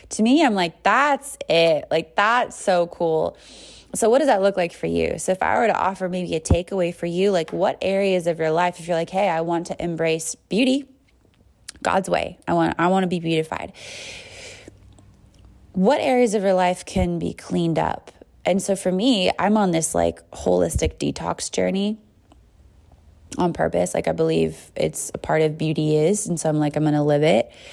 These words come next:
And I'm currently doing no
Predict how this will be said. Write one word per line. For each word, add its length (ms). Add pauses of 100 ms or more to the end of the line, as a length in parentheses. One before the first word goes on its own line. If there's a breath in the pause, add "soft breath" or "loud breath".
(360 loud breath)
And 600 (480)
I'm 680 (540)
currently 400
doing 260
no 540